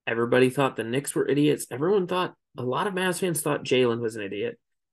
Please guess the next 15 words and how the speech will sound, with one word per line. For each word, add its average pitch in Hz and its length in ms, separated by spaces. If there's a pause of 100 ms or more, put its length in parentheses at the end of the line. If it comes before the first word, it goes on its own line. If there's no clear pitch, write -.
They 123 120
looked 127 180
at 139 60
him 131 60
and 127 80
said, 120 160
"You're 131 120
gonna 165 180
go 131 160
to 131 180
that 117 300
poverty 147 380
franchise, 143 600
the - 100
Knicks?" 117 520